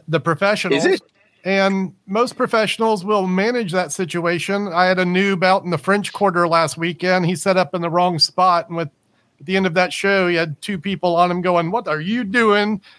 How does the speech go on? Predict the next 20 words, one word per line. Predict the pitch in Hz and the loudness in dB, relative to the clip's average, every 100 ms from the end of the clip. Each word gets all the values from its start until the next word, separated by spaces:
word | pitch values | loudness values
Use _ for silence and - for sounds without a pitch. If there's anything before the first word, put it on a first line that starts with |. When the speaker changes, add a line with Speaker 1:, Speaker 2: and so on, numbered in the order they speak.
| - | 0
Speaker 1:
Don't | 220 233 180 | 0 0 0
do | 240 202 | 0 0
that," | 143 104 - - | -2 -4 -12 -14
you | 165 | -6
know? | 147 147 190 185 | -2 0 -2 -2
And | 170 165 170 | -4 -2 -2
then | 170 170 | -2 -2
he | 180 185 170 | -2 -2 -2
went | 175 160 147 | -4 -4 -4
to | 180 | 0
where | 180 | 2
he | 175 | 0
should | 160 226 196 | -2 -2 -2
be, | 147 143 165 190 _ _ - | -2 -4 -4 -6 _ _ -10
which | 160 160 | -8 -4
is | 151 | 0
out | 160 170 | 0 0
of | 170 | -2
the | 170 | -2
way. | - | 0